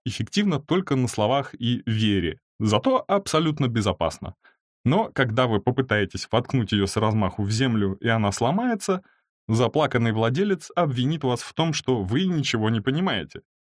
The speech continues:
Я постоянно слышу отзывы от критикуемых мною шарлатанов на тему того, что я слишком костный, узколобый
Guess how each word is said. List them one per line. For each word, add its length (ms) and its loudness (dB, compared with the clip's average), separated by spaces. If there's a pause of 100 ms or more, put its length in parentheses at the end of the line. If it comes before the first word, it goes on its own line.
(360)
Я 240 2
постоянно 720 0
слышу 500 -2
отзывы 440 2
от 240 -2 (100)
критикуемых 840 0
мною 300 2
шарлатанов 720 0 (380)
на 160 2
тему 240 0
того, 260 2
что 160 -4
я 180 2
слишком 640 -2
костный, 760 0
узколобый 840 0